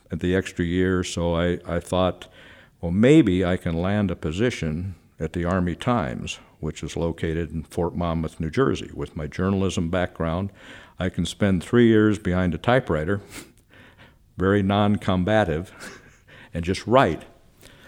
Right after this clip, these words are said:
So I, I agreed for the three-year commitment. So they sent me down, uh, actually when I, I passed in flying colors, uh,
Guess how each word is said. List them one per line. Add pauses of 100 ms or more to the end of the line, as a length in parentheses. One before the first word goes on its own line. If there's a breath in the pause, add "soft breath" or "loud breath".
(380 loud breath)
So
I,
I
agreed
for
the
three-year
commitment. (760 loud breath)
So (160)
they
sent
me
down,
uh,
actually
when
I, (100)
I
passed (320 loud breath)
in
flying
colors, (260)
uh,